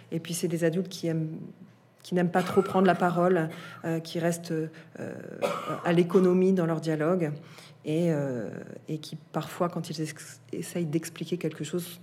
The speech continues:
ne sont pas très informatifs. Ils ne donnent pas beaucoup de détails et c'est un petit peu compliqué. Les troubles de la lecture,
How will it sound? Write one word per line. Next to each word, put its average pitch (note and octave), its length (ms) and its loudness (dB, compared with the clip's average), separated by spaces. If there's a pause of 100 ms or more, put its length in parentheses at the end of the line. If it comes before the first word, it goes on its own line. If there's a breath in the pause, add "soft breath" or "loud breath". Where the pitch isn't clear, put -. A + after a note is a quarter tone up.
(140)
ne D#3+ 40 -8
sont D#3+ 140 -6
pas D#3+ 80 -2
très E3+ 240 -2
informatifs. E3 720 -4
Ils E3 100 -6
ne D3+ 120 -2
donnent D#3 180 -2
pas E3 120 0
beaucoup D#3+ 200 -4
de D#3+ 60 -2
détails D#3+ 400 -2
et - 20 -8
c'est D#3+ 140 -12
un D#3+ 40 -8
petit - 140 -14
peu - 140 -18
compliqué. - 380 -12 (3000 loud breath)
Les G3 120 4
troubles G#3+ 320 0
de F#3+ 380 10
la F3+ 120 4
lecture, A3+ 640 0